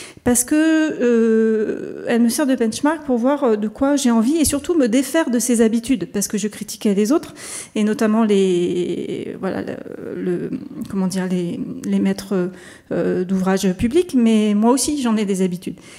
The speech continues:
Et je, je voudrais prendre simplement les, l'exemple de l'espace de repos. J'ai une caravane qui est pensée avec un espace central. Alors ça, c'est très agréable parce qu'on a vraiment l'impression, euh, euh, on a un imp-, une impression de, d'espace. Voilà, on est, on est bien. Il y a un espace de travail, euh, sur, dans le fond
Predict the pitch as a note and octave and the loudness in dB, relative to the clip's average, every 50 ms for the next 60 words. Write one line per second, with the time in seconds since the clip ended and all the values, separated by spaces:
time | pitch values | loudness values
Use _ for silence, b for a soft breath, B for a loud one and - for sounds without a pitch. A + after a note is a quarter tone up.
0 | B B B A3 A3 A#3 A#3+ A#3 A3 A#3+ C4 - B3+ A3 A#3+ B3 B3 B3 B3+ B3 | B B B 4 4 6 6 4 4 2 0 0 0 2 2 4 4 4 4 2
1 | - D#4 E4 D4 - D4+ C#4 C4 C#4 C#4 D#4 D#4 C#4 B3+ B3 A#3+ A#3+ A#3+ A3+ A3+ | 2 0 0 2 2 2 4 4 6 6 6 6 6 8 8 8 6 6 4 4
2 | G#3+ A#3 G#3+ A#3+ C#4 C#4+ C#4 A#3+ A#3+ A3 G#3+ G#3+ - - B3 B3 A#3 G3 G3+ G3+ | 2 2 2 4 4 4 4 4 4 2 2 0 0 2 2 2 2 2 2 2
3 | G3+ G3+ G3 - D4+ - - - B B B B B B B A3 B3 B3+ B3 B3+ | 2 2 0 -2 -4 -4 -6 -12 B B B B B B B 4 6 6 6 4
4 | C4 B3 B3+ B3+ C#4 D4+ D#4 D4+ - - C4+ B3 A3+ A3+ A#3 A#3 A#3 A3+ - - | 4 2 4 4 4 4 2 0 -2 -2 0 2 2 2 2 0 -2 0 0 0
5 | D4 C4 A3+ A3 - A3+ G#3 G#3+ G3+ - - A3+ - - - G#3 - - A#3+ C#4+ | 2 2 2 2 0 0 0 2 2 2 2 0 0 -2 -4 -6 -4 -2 -2 -2
6 | D#4+ C4 - - B3+ - - A3 - - A#3+ A#3 A3 A3+ A3+ A3+ A#3 A#3 A#3 G3+ | -2 -2 -4 -4 -4 -4 -4 -4 -4 -2 -2 0 0 0 0 -2 -2 -2 -4 -6
7 | - G#3 F#3 F#3+ F3+ G#3 A3 A#3+ B3+ C4 A#3+ A#3+ - A3+ - - A#3+ A#3 B3 A#3+ | -4 -2 -2 -2 0 0 0 2 2 2 2 0 -2 -4 -4 -2 0 0 2 2
8 | G#3+ G3 F#3+ G3 G3 - B B B B B B B - - F#3 F#3+ F#3+ G3 F#3+ | 2 2 0 -2 -4 -8 B B B B B B B -4 -2 0 0 0 -2 -2
9 | G3 - - B3 B3+ B3+ C4+ C#4+ C#4 C#4 B3+ - - B3 A3+ A3 A3+ A3 - A#3+ | -4 -4 0 2 4 6 6 6 6 4 2 0 -2 -2 -2 -2 -2 -2 -4 -4
10 | A3+ - B3 G#3+ G#3+ G3+ G3 G3 F3+ F3+ G3 F#3+ F#3+ F#3+ F#3+ F3 G#3 G3+ - - | -2 -2 0 2 2 2 2 2 0 -2 -6 -10 -10 -10 -6 -2 -2 -2 -2 -4
11 | F#3+ F3 - - G3+ F#3+ - G3 G3+ G3+ G3+ G3+ - - A3+ G3 G3 F3 F3 G3 | -8 -10 -10 -10 -10 -10 -8 -6 -6 -4 -4 -4 -4 -2 0 0 0 0 -2 -2
12 | A#3 E4+ - B B B B B B B B B B B - A3 B3 C4+ C#4 C4+ | -4 -4 -6 B B B B B B B B B B B 0 4 6 6 8 8
13 | C#4+ C#4 C#4+ - D4 C#4+ B3 A#3+ A3+ - - A#3+ A3 A#3 A#3+ A#3 A3+ G#3+ G3 F#3+ | 6 6 4 2 2 2 0 -6 -6 -6 -4 -2 0 2 2 2 2 2 2 0
14 | F#3 F#3 F3+ F#3 F#3 - - F3+ F#3 F3+ F#3 F#3 F#3+ F3+ - - E4 | 0 -2 -2 -4 -6 -6 -4 -4 -4 -4 -4 -4 -4 -4 -4 -4 -6